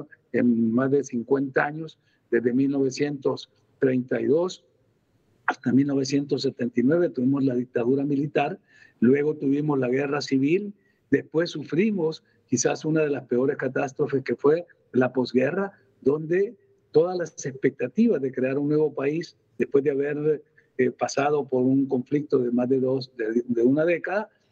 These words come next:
se dio la oportunidad y la perdimos por, eh, el ejercicio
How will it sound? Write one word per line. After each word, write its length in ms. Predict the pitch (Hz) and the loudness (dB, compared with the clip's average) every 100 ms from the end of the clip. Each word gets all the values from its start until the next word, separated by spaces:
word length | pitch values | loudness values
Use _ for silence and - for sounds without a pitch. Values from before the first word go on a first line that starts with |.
| _ | _
se 160 | - 131 | -2 0
dio 160 | 139 | 2
la 80 | 156 | 0
oportunidad 760 | 160 160 135 147 139 143 175 190 _ _ _ | -2 -6 -6 -2 0 0 -2 -6 _ _ _
y 80 | 139 | 0
la 100 | 135 | 0
perdimos 640 | 131 123 139 220 175 214 - _ _ - | 0 -2 0 0 -2 -6 -10 _ _ 0
por, 380 | 147 175 214 220 | 2 2 -2 -4
eh, 260 | 143 135 127 | -4 -2 -2
el 140 | 123 | -2
ejercicio 880 | 120 123 120 - 220 123 170 180 | -2 -6 -8 -2 0 0 -2 -2